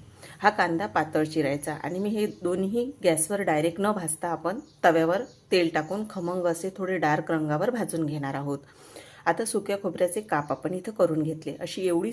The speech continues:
वाटी आपल्याला सुक्या खोबऱ्याची घ्यायची आहे. आता हा जो आपण पूर्ण हे वाटण तयार करणार आहोत, हे वाटण तयारही करून ठेवू शकता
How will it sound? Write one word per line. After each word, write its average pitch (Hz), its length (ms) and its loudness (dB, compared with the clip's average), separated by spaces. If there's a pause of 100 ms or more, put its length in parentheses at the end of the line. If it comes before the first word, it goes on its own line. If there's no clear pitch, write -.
(120)
वाटी 165 300 -2
आपल्याला 156 400 -2 (100)
सुक्या 175 340 0
खोबऱ्याची 156 380 -2
घ्यायची 165 400 0
आहे. 139 240 -4 (500)
आता 175 200 4
हा 180 240 2
जो 226 160 2
आपण 220 240 0
पूर्ण 214 280 0
हे 214 180 0
वाटण 175 500 0
तयार 170 240 4
करणार 165 360 0
आहोत, 165 260 -2 (380)
हे 208 60 4
वाटण 175 400 2
तयारही 170 360 4
करून 233 280 2
ठेवू 220 220 -2
शकता 214 420 -2